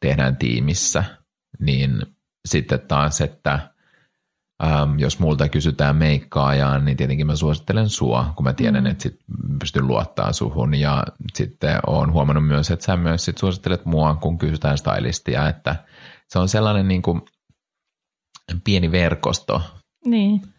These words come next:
Speaker 1: missä sit eletään ja tehdään töitä.
Speaker 2: Joo, mä oon aina sanonut sitä, että mun mielestä tää on, on myös semmonen persoona-ala, eli ne, ketkä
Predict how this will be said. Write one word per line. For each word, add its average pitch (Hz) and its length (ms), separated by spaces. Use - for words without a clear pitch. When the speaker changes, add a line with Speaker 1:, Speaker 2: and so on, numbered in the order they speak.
Speaker 1:
missä 76 280
sit 69 220
eletään 76 460
ja 69 80
tehdään 73 440
töitä. 82 400
Speaker 2:
Joo, 214 160
mä 226 160
oon 202 100
aina 185 220
sanonut 185 500
sitä, 175 400
että 190 220
mun 175 200
mielestä 175 420
tää 175 240
on, 185 220
on 190 120
myös 175 300
semmonen 170 340
persoona-ala, 190 1000
eli 180 400
ne, 180 160
ketkä 180 380